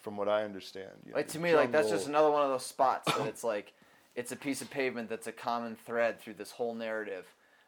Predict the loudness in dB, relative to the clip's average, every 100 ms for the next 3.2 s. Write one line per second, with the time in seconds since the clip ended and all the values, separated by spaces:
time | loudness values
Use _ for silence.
0 | -4 -2 -2 -2 -4 -4 -6 -6 -2 0
1 | 0 -4 -6 -10 -10 -10 -10 -8 -6 -4
2 | -6 _ _ _ _ _ _ _ _ -4
3 | -4